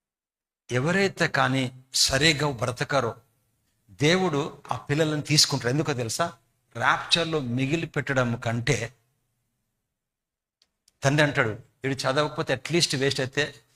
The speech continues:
ఈయన బర్రెల ద-, పశువుల దగ్గర పెడదామని తీసుకుపోతాడు, అట్లీస్ట్ బాగు చేద్దామని." ఎవరైతే భక్తిగా బ్రతకలేరో they will be taken.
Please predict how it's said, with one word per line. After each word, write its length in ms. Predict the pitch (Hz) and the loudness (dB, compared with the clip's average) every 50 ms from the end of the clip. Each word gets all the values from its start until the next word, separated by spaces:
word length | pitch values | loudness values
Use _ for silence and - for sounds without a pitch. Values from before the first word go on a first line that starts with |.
| _ _ _ - | _ _ _ -2
ఈయన 200 | 131 131 110 95 | -2 -2 0 0
బర్రెల 400 | 120 120 120 139 147 147 127 131 | 0 0 2 2 0 0 -2 -2
ద-, 260 | - - - - - - _ _ _ _ _ _ _ _ _ _ _ - | -6 -12 -16 -18 -20 -20 _ _ _ _ _ _ _ _ _ _ _ -4
పశువుల 280 | 127 - 151 151 151 | -2 -2 -2 0 0
దగ్గర 160 | 147 147 135 | 2 2 2
పెడదామని 440 | 117 120 120 120 127 120 135 147 156 | 0 0 0 0 0 0 0 -2 -4
తీసుకుపోతాడు, 640 | - 131 120 - - 135 120 113 113 - 107 - - - - | -4 -4 -6 -2 -2 -2 -2 -2 -2 -4 -6 -8 -8 -8 -8
అట్లీస్ట్ 360 | 127 - - 151 151 - 123 | -6 -4 -2 -2 -2 -2 0
బాగు 260 | 113 117 120 120 120 | 0 2 2 2 0
చేద్దామని." 340 | 120 120 113 120 117 107 104 - _ _ _ _ _ _ _ - | 0 -2 -2 -2 -2 -4 -6 -12 _ _ _ _ _ _ _ -6
ఎవరైతే 840 | 120 127 143 156 156 165 170 165 165 - - 196 202 214 208 - - 117 | -4 -2 0 0 2 2 0 0 -2 -4 -4 -2 -2 -2 -4 -6 -6 -4
భక్తిగా 440 | - 135 - - - 180 175 190 | -4 -4 -4 -2 -2 -2 -2 0
బ్రతకలేరో 920 | 165 120 127 135 - - 160 - - 170 165 156 147 160 165 151 120 - - _ _ _ _ _ _ _ _ _ _ _ _ _ _ _ - | -2 -2 -2 -2 -2 -2 -4 -4 -2 -2 0 0 2 2 2 0 0 -2 -6 _ _ _ _ _ _ _ _ _ _ _ _ _ _ _ 0
they 160 | 135 135 139 | 0 2 2
will 140 | 135 135 135 | 2 0 -2
be 80 | - - | -2 -2
taken. 280 | 147 143 139 - 139 | -2 0 0 -2 -4